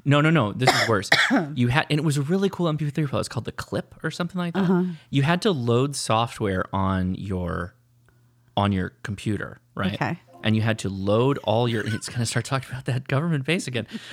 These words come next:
Speaker 1: Uh, and you had to load all your M P threes that you had into the, the Sony application. And then when you connected your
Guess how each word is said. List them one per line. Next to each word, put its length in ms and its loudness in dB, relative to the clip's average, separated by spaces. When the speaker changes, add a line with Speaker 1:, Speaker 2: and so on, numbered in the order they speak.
Speaker 1:
Uh, 200 4
and 100 2
you 100 6
had 80 4
to 60 2
load 380 2
all 180 2
your 120 -2
M 160 -2
P 120 -4
threes 280 -4
that 100 -6
you 120 -4
had 360 -4
into 480 2
the, 340 -4
the 100 -6
Sony 440 -2
application. 640 -6
And 120 0
then 140 4
when 180 0
you 120 0
connected 760 -2
your 600 -4